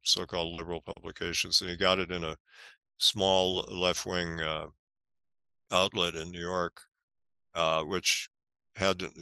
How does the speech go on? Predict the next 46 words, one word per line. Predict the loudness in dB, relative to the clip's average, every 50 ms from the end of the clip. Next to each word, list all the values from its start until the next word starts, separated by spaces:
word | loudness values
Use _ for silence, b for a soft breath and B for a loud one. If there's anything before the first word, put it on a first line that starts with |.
| -18 -18 _ _
tremendous, | -4 -2 0 4 4 4 6 6 6 6 6 6 6 6 6 4 2 0
um, | -2 -2 -2 -2 -2 -4 -6 -10 -12 -18 _ _ -10
demand | -8 -4 0 2 4 4 4 4 2
for | 0 0 0
that. | 0 0 0
They | 0 -2 -2
kept | -2 -2 -4 -4
printing | -4 -4 -2 -2 0 0 0 -2
it | -2 -2 -2
as | 0 0 0
a | 0 -2
pamphlet. | -2 -2 0 0 0 -2 -4 -6 -6 -6 -8 B B B B B B -20 _ _ _ _ _
And | -6 -4
then | -2 -2 0
he | 0
wrote | 0 0 0 -2 -2
the | -4
book, | -6 -4 -4 -4 -4 -4
Rush | -4 -2 -2 -2 -6
to | -8
Judgment. | -6 -4 -2 0 0 0 -2 -4 -6 -6
But | -4 -4 -4 -4 B B B B B B B B _ _ _ _ _ 2
right | 4 6 6
after | 6 6 6 4 2 2
the | 2 2
assassination, | 4 4 4 4 4 4 4 2 2 2 0 0 -2 -4
the | -4
media | -2 0 2 2 4 4 2 2 0 -2
kind | -4 -4 -4 -4 -4
of | -4 -6
declared | -8 -10 -8 -6 -4 -2 -2 -2 -2
it | -4 -4
over, | -2 -2 -2 -2 -2 -4 -4 -2
you | -2 -2
know, | -2 -4 -4
and, | -6 -6 -6
uh, | -4 -4 -4 -4 -6 -8 -8
one | -2 0 2 4 4
of | 4 2
the | 0
worst | 0 0 2 4 6 6 4 4
comments, | 2 0 -2 0 0 0 0 0 0 0 0 0
Dan | 2 2 4 4 4 4 2
Rather, | 2 2 2 2 2 0 -2 -2 -4
who | -6 -6 -8 -8 -10 -10
was | -10 -8 -4 -2 -2 -4